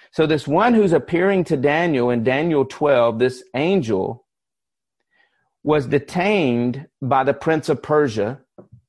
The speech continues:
And Michael the archangel came to help him, and it took twenty-one days for them to break through this cosmic battle for this angel to get to Daniel and to give him the information he had prayed about.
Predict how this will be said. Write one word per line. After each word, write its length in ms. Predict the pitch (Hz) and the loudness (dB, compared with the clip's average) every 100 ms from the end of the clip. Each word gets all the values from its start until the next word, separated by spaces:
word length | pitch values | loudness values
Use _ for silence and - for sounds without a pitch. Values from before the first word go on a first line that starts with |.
| _ _ _ _ _ _ _ _ | _ _ _ _ _ _ _ _
And 160 | 135 135 | -2 2
Michael 420 | 131 156 202 196 | 2 2 0 0
the 140 | 156 | 0
archangel 640 | - 180 214 156 143 147 147 | 2 2 2 0 -2 0 0
came 320 | 123 170 180 | 0 0 2
to 80 | 165 | 0
help 300 | 151 196 202 | 0 0 0
him, 340 | 135 113 131 | -4 -4 -2
and 80 | 127 | -2
it 100 | 127 | -4
took 220 | 170 147 | -4 -6
twenty-one 520 | - 160 180 175 165 151 | -6 -4 -2 0 -2 0
days 280 | 165 170 | 0 0
for 160 | - 139 | -2 -2
them 160 | 143 139 | 0 0
to 80 | |
break 460 | 120 110 135 160 - | 0 2 0 0 -2
through 240 | 170 165 | 0 2
this 200 | 139 127 | 2 0
cosmic 560 | - 139 143 139 139 113 | 0 -2 -2 0 -4 -2
battle 720 | 113 147 147 107 110 139 _ _ _ _ _ _ _ _ | 0 2 2 0 -2 -4 _ _ _ _ _ _ _ _
for 140 | - 139 | -2 0
this 180 | 139 - | 0 0
angel 440 | 147 190 180 143 135 | 0 2 2 2 0
to 140 | 143 | -2
get 360 | 131 151 - - | 0 0 0 -2
to 100 | 131 | 0
Daniel 500 | 135 139 143 127 120 | 0 0 0 0 0
and 100 | 127 | -2
to 80 | 127 | -2
give 220 | 117 139 | 0 0
him 180 | 135 131 | 0 -2
the 140 | 127 | 0
information 580 | 127 120 123 120 117 110 | -2 -2 -2 -2 -2 -6
he 80 | 110 | -6
had 140 | 107 | -6
prayed 260 | - 104 98 | -4 -4 -4
about. 420 | 95 80 - - | -8 -10 -12 -20